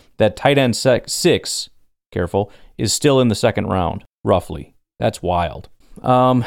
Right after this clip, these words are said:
Sam Laporta via P F F, not really renowned as a good blocker. Fifty-three run blocking grade, sixty-three pass blocking grade. Obviously, they do much more run blocking than pass blocking, only eleven pass blocking reps. That's common among tight ends.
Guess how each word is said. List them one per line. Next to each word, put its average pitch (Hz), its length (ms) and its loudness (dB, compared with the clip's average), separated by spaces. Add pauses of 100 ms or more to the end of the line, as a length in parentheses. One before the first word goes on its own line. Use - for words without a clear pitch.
(120)
Sam 175 440 2
Laporta 151 760 2
via 123 260 4
P 139 240 2
F 117 140 0
F, 123 320 2
not 139 340 0
really 135 280 4
renowned 123 560 4
as 107 340 4
a 104 280 2
good 110 520 0
blocker. 110 420 2
Fifty-three 120 640 -2
run 110 260 2
blocking 107 460 2
grade, 101 400 0
sixty-three - 640 -4
pass 101 320 -2
blocking 98 420 -2
grade. 92 300 0
Obviously, 92 440 -4
they 90 120 -4
do 92 160 -4
much 90 240 -4
more 90 160 -4
run 92 180 -2
blocking 87 340 -2
than 82 100 -8
pass 90 260 -4
blocking, 90 380 -4
only 90 180 -6
eleven 90 380 -4
pass 92 240 -6
blocking 85 340 -6
reps. 80 240 -6
That's - 260 -8
common 82 400 -8
among 82 280 -8
tight - 260 -10
ends. 65 240 -14